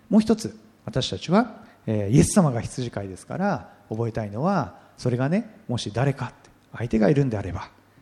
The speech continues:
その人のためにも祈ってね、この年を終わりたいですね。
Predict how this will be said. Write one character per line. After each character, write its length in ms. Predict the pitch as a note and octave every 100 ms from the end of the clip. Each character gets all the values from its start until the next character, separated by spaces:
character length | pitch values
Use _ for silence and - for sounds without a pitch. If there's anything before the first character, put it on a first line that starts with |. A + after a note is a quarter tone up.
| _ _
そ 140 | - A#2
の 80 | A#2+
人 180 | -
の 100 | G2+
た 140 | - A#2
め 100 | F3
に 120 | A3+
も 380 | A3 B2 F2+ - - _ -
祈 160 | B2+
っ 60 | C3+
て 180 | - F2+
ね、 200 | D#3 - _ _ -
こ 80 | G#2
の 80 | G2
年 240 | G2 G2+
を 20 |
終 80 | F#2+
わ 80 | A#2
り 80 | A#2
た 100 | A2+
い 20 |
で 100 | F#2
す 140 | - C#3+
ね。 340 | F3+ A3+